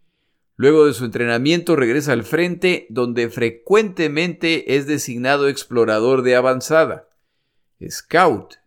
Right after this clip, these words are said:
en inglés. Y no era extraño que sus misiones se realizaban detrás de las líneas enemigas. En una de estas misiones captura a un oficial alemán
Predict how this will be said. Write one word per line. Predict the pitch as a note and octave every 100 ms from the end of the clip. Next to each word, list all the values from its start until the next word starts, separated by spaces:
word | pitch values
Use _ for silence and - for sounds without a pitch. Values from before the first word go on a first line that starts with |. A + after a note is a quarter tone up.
| _
en | F2+
inglés. | F#2 F#2 A2+ D#3 - - _ _ _ _ _ _ _ _ _ _ _ -
Y | A#2
no | E3
era | G#3+
extraño | G#3 - A3+ G#3+ C3 A#2
que | C3+
sus | - B2+
misiones | B2+ A#2 D#3 E3 E3
se | - B2
realizaban | A#2+ A2+ - D3 D#3 D3 G#2+
detrás | G#2 - D3+ D#3
de | D3+
las | C3+ A#2
líneas | A2 C3 C3 A#2+ B2
enemigas. | A#2+ A#2+ C#3 B2+ - - _ _ _ _ _ _ _ _ _ _ _ _
En | G2 A#2+
una | G3+ G3
de |
estas | G#3 G3+ F#3
misiones | D#3 C3 - F#3+ F#3+ F#3+ F#3+
captura | - C3+ - - G#3+ G3+
a |
un | F#3 F#3
oficial | E3+ C#3+ A#2+ - D#3+
alemán | D#3 C3+ A#2 C#3+ F#3+ G3+